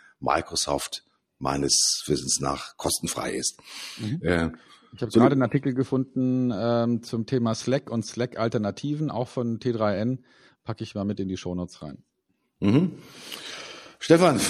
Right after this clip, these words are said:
Speaker 1: Mensch, vierunddreißig Minuten, hey, die Zeit rennt. Wir hatten uns ja vorgenommen, auch im Jahr zweitausendneunzehn, ähm, kurz und f-, äh, vertretbar sozusagen die Häppchen zu machen. Ich weiß natürlich, übrigens,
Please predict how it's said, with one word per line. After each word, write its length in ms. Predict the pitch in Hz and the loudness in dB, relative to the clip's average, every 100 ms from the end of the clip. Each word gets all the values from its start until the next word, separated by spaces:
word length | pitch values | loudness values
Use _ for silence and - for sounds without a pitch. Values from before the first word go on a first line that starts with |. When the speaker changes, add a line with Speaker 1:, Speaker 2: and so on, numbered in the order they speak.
| - | 4
Speaker 1:
Mensch, 180 | 120 | 4
vierunddreißig 540 | - 135 151 113 117 123 | 6 8 8 6 4 4
Minuten, 320 | 107 107 - | 6 6 4
hey, 140 | 78 | 2
die 100 | 78 | 2
Zeit 380 | 71 - 85 - | 0 2 2 2
rennt. 200 | 95 120 | 4 4
Wir 220 | 90 71 | 4 4
hatten 220 | - 98 104 | 2 2 2
uns 200 | 82 104 | 2 2
ja 120 | 95 | 4
vorgenommen, 500 | - 107 120 117 107 | 6 6 6 6 6
auch 160 | 101 | 4
im 80 | 98 | 4
Jahr 440 | 92 95 107 104 - - - | 2 2 4 2 -2 -14 -4
zweitausendneunzehn, 1400 | - 113 104 101 104 90 98 131 131 131 131 135 80 | 2 4 6 4 4 6 6 6 6 6 8 6 4
ähm, 1000 | 52 67 90 107 110 110 107 107 101 - - - | 2 2 4 6 8 8 6 4 0 -6 -16 -6
kurz 320 | - 147 170 | 6 8 8
und 400 | - 139 117 - - - _ _ _ | 6 4 2 -4 -10 -20 _ _ _
f-, 220 | - - - | -12 -10 -6
äh, 280 | 69 67 58 82 80 | -2 -2 -2 -6 -4
vertretbar 560 | 120 120 127 175 139 120 | 0 6 8 8 8 6
sozusagen 440 | 127 - 117 113 | 6 6 6 6
die 100 | 113 | 6
Häppchen 320 | 151 151 104 | 6 6 4
zu 120 | 95 | 4
machen. 420 | 92 107 143 156 156 - - | 4 6 6 2 -2 -12 0
Ich 160 | 110 | 4
weiß 260 | 101 135 147 | 6 4 4
natürlich, 560 | 156 - 151 160 147 | 2 6 8 8 6
übrigens, 540 | - 143 143 160 151 | 4 6 8 6 4